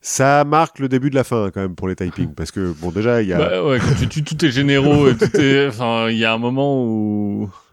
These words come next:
Speaker 1: Ouais, c'est un peu le problème, parce que les rois, euh, du nord, du sud et tout ça, là, bon, ils sont rois, ils sont effectivement généraux, et en fait, ils sont plutôt bons, même s'ils ont pas eu de, de, tu vois, c'est, c'est des anciens pécores, hein,
Speaker 2: Ouais.
Speaker 1: mais, euh, ils sont bons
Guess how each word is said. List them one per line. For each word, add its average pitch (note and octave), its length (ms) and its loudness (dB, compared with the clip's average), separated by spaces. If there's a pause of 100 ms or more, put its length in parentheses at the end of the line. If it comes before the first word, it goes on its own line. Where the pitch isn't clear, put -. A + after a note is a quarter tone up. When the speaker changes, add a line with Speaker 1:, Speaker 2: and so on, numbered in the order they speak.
(120)
Speaker 1:
Ouais, A2+ 240 0
c'est - 160 -4
un B2 80 2
peu D#3+ 100 -2
le C#3+ 60 -2
problème, A#2 240 0
parce A2+ 120 -2
que D3+ 180 2 (540)
les C#3 160 4
rois, D3+ 400 4
euh, A#2 140 4
du A2 140 -6
nord, A#2+ 180 0
du A#2 100 -6
sud B2+ 300 -4
et G#2 80 0
tout - 120 -10
ça, B2 160 -2
là, E2+ 180 -4 (760)
bon, G#2+ 120 -2
ils G#2 40 -2
sont A2+ 160 -4
rois, D3+ 340 2
ils C3 80 -4
sont A2 180 -4
effectivement F#2+ 680 -4
généraux, F#2+ 500 -4 (600)
et A#2 160 0
en A#2+ 60 0
fait, G#3 220 0
ils C3+ 40 -4
sont B2+ 160 -2
plutôt E3 240 0
bons, B2+ 160 -2 (240)
même C3+ 220 0
s'ils D3+ 260 -2
ont B2+ 80 0
pas B2+ 160 2
eu C3+ 180 4
de, G2+ 400 0
de, D#2+ 600 -6 (460)
tu - 60 -12
vois, A2+ 80 -2
c'est, - 180 -12
c'est - 200 -8
des E2 180 -4
anciens E2+ 220 -6
pécores, C#3+ 360 0
hein, C3+ 80 0
Speaker 2:
Ouais. B2+ 60 -2
Speaker 1:
mais, G2 180 -2
euh, D#2 420 -4 (240)
ils A2 120 -10
sont B2+ 200 -2
bons A#2+ 260 0